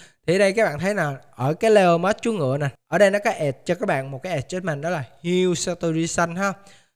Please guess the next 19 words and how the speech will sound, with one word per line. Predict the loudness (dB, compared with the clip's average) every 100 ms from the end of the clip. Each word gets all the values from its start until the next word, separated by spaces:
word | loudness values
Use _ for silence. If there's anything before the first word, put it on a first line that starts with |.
| _
Thì | -2
các | 0
bạn | 2 2
có |
thể | 0 -2
double | -2 0
click | 0 0 0
vào | 2
đây. | 4 2 -4 -20 _ _ _ _
Lưu | 6
ý | 6
nha, | 4
cái | 2 2 2
hue | 2 4 2
saturation | 2 0 4 4 4 4 0 0
của | -6
chú | -4 -2
ngựa | 0 0 0
nè, | -2